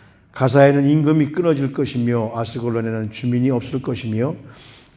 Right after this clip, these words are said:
아스돗에는 잡족이 거주하리라. 내가 블레셋 사람의 교만을 끊고 그의 입에서 그의 피를 그의 입 사이에서 그 가증한 것을 제거하리니 그들도 남아서 우리 하나님께 돌아와서 유다의 한 지도자같이 되겠고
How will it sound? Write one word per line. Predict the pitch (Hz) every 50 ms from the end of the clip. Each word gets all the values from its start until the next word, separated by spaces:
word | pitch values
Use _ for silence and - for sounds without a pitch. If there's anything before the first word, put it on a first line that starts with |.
| _
아스돗에는 | - 131 - - - 151 139 113 131 139 143 147 143 139 131 120 -
잡족이 | - - 127 - - - 156 147 143 143
거주하리라. | 143 123 123 120 - - 120 101 107 107 110 98 107 101 107 - - - - - _ _ _ _ -
내가 | 123 110 117 113
블레셋 | 110 - - 123 120 110 120 120
사람의 | 113 - 123 120 120 127 127 127 123 127
교만을 | - - 117 117 120 120 117 113 107 110 113
끊고 | - 131 117 104 - - 113 110 110 107 107 - - - - - - - - - -
그의 | - 143 139 143 143 135 135
입에서 | 147 139 156 151 - 147 139 117 -
그의 | - 139 139 131 120 127
피를 | - - - 196 196 160 135 -
그의 | - - 131 123 117 117
입 | 123
사이에서 | 120 - - 160 139 139 135 135 123 - 127 117 -
그 | - 131 113
가증한 | - - 117 113 117 123 117 117 113
것을 | 113 107 123 123 117 110 113
제거하리니 | - - 117 113 113 123 110 110 104 104 104 101 113 127 139 143 147 - - - - - - - - - - _
그들도 | - 143 143 - 143 135 156 156
남아서 | 147 143 131 127 131 123 - 131 131
우리 | 131 123 123 120
하나님께 | 123 110 117 120 117 113 113 107 110 123 120 113
돌아와서 | 110 131 110 110 104 104 110 110 104 - 123 110 104
유다의 | 101 113 107 110 113 110 107
한 | 101 110 110 107 104
지도자같이 | - - - - 123 117 127 117 120 120 113 117 - 131 120
되겠고 | 117 120 123 123 117 - 151 143 147 151 151 147 147